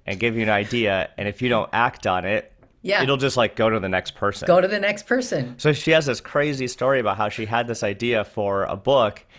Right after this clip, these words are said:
Speaker 1: didn't act on it, and then, like,
Speaker 2: Oh.
Speaker 1: two years later,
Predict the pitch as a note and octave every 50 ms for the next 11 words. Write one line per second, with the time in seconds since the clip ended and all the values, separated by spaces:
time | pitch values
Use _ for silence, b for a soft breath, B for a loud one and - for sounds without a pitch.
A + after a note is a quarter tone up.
0 | B B B B _ _ - C#3+ D#3 D#3 E3 - - B2+ C3+ C#3+ D3+ D3+ - -
1 | C3+ A#2 A2 G#2 G2+ G2+ G#2 - - - _ B B B B B B B B B
2 | B D3 C3+ C3 C3+ D#3 D#3 D3+ C#3 B2+ B2 D3+ D3+ D3+ D3 C#3+ C#3 C3+ C3+ C3
3 | B2+ B2+ C3 - - D#3+ D#3 D#3 D3+ C#3+ B2+ - B2+ C3 D3 B2+ A#2 G#2+ - -